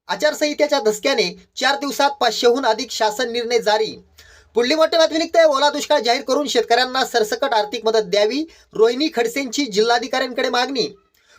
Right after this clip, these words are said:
पुढली मोठी बातमी निघते, ऑक्टोबरपासून दूध अनुदानात होणार वाढ, जीआर आला, शेतकऱ्यांना दिलासा. पुढली मोठी बातमी निघते, राज्य सरकारकडून तीनशे चौतीस कोटी रुपये कंपन्यांना आदा, फळ पीक विमा भरपाई मिळण्याचा मार्ग मोकळा.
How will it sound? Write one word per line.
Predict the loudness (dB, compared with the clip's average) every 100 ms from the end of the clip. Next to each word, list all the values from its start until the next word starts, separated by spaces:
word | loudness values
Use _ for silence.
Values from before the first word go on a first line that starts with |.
| -10
पुढली | -4 0
मोठी | 0 2
बातमी | 2 2
निघते, | -2 0 0
ऑक्टोबरपासून | 0 -2 -4 -2 0 0 0 -4 -4
दूध | -2
अनुदानात | 0 0 0 -2 0
होणार | 2 4
वाढ, | 4 4 2 -6 _ -10
जीआर | 0 2 4
आला, | 2 2 -2 -8 -6
शेतकऱ्यांना | -2 0 2 2 2
दिलासा. | 2 0 0 -2 -4 _ _ -20 -20 _
पुढली | -4 0
मोठी | 2 4
बातमी | 2 2
निघते, | 0 2 4
राज्य | 4 0 -2
सरकारकडून | -2 0 0 0 0
तीनशे | -2 -4 -2
चौतीस | 0 2 0 -2
कोटी | 0 0
रुपये | -2 0 0
कंपन्यांना | 2 0 0 0 0 -2
आदा, | -2 -2 -2 -2 -8 -12 -2
फळ | 0
पीक | 0 -2
विमा | 0 0
भरपाई | 2 0 0 0
मिळण्याचा | 0 0 2 2 2
मार्ग | 0 0 2
मोकळा. | 0 2 2 0